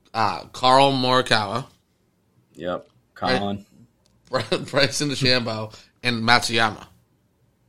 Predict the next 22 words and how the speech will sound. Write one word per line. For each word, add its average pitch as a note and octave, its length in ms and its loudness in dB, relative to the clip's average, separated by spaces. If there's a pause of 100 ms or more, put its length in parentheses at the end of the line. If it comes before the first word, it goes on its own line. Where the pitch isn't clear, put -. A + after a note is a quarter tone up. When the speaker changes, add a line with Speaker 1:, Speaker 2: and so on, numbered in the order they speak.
(420)
Speaker 1:
That's - 180 -6
a - 40 -6
good B2 140 -4
group D#3 140 0
Speaker 2:
Hmm. G2 60 -2
Speaker 1:
to - 60 -12
follow. F#2 500 -10 (1700)
No, D#3 100 4
I, D3 300 8
I C#3+ 100 6
don't E3+ 200 6
think E3 220 2
until D3 320 4
Victor D#3+ 280 2
Hovland B2+ 420 6
wins B2 240 -2 (520)
something C#3 340 0
besides C3 360 4
a C3+ 60 0
Caribbean C3 840 0 (240)
<laughs> - 240 -20
event, G#2+ 460 -2